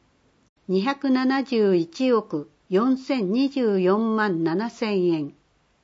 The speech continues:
四十二点七パーセント。総務費、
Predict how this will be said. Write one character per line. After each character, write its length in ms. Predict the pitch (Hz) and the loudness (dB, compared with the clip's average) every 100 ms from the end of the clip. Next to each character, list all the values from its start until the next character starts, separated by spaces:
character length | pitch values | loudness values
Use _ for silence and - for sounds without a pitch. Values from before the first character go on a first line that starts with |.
| _ _ _ - | _ _ _ -6
四 300 | 254 277 262 | 0 2 2
十 220 | 196 190 | 2 2
二 260 | 180 247 233 | 2 -2 -2
点 280 | 196 170 160 | -4 -4 -2
七 220 | 160 208 | -4 -6
パ 220 | 233 208 | -6 -6
ー 40 | |
セ 180 | 196 185 | -6 -4
ン 120 | 165 | -4
ト。 240 | 151 - 110 _ _ _ _ _ _ _ _ _ _ _ | -6 -14 -20 _ _ _ _ _ _ _ _ _ _ _
総 360 | - 208 247 277 | -6 0 2 2
務 160 | 254 | 2
費、 280 | 254 156 143 | 0 -4 -8